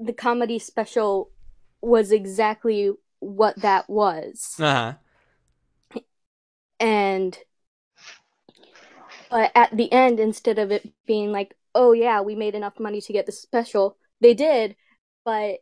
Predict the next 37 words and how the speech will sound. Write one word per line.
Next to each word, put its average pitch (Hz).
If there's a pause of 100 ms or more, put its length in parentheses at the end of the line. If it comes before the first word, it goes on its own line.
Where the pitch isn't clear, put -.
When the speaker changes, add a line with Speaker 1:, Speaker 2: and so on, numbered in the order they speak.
Speaker 1:
they 220
had 220
to 254
turn 233
that 220
money 214
in 208 (500)
because 208 (160)
they 214
had 214
ended 208
up 190 (340)
acci-, -
uh, 226
they 226
had, 214 (160)
uh, 240
they 220
didn't 196
know 208
it -
was, 202 (160)
it 208
didn't 202
come 190 (120)
with 233
it, 196
but -
they 190 (140)
decided 208
to -
use 196
mercury 208 (720)
to 208
fill 220
up 196
the 202